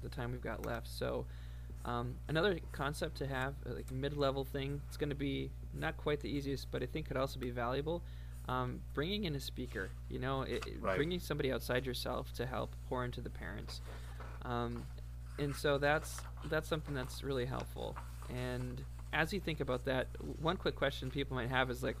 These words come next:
Speaker 1: where would you find a speaker that's qualified? Uh, that's a great question. I would say if you are in our fellowship, um, don't hesitate to reach o-, out to A F L C Youth Ministries.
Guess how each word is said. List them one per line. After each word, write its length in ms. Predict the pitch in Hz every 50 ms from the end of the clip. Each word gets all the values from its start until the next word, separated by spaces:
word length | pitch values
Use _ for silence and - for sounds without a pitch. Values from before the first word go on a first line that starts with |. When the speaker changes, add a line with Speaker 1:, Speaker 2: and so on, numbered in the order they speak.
| - -
Speaker 1:
where 180 | 127 131 160
would 140 | 214 185 160
you 80 | 131 123
find 380 | - - 123 120 131 127 127
a 20 | 127
speaker 480 | - - - 139 123 120 107 110 117 120 -
that's 160 | - 127 -
qualified? 560 | - - 120 113 123 131 - - - - - - - - - - - - - - - - - -
Uh, 220 | 123 123 120 120
that's 180 | 120 - 151 -
a 60 | 131
great 180 | 120 139 131 123
question. 460 | - 135 120 127 - - 127 - - - - - - - - - -
I 160 | 135 139 151 165
would 220 | 160 165 160 160
say 480 | - - 147 143 143 143 143 147 151 151
if 220 | - 131 120 -
you 240 | 139 147 156 165 165
are 160 | - 135 131
in 360 | - - 135 135 131 135 127 - - -
our 160 | - 131 131 131
fellowship, 640 | - - 127 143 - - - - 175 196 196 - - - - -
um, 340 | 120 127 123 120 120 - - - - - - - -
don't 280 | - 135 147 156 156
hesitate 480 | 151 147 143 143 143 139 - 165 156 -
to 80 | - 123
reach 320 | 127 135 139 139 - -
o-, 140 | 143 131 123 - - -
out 220 | 123 127 123 - 123
to 220 | - - - -
A 60 | 123
F 140 | 127 127 -
L 80 | 131 131
C 160 | - - 135
Youth 160 | 135 123 127
Ministries. 500 | 131 139 143 - - 165 165 170 175 -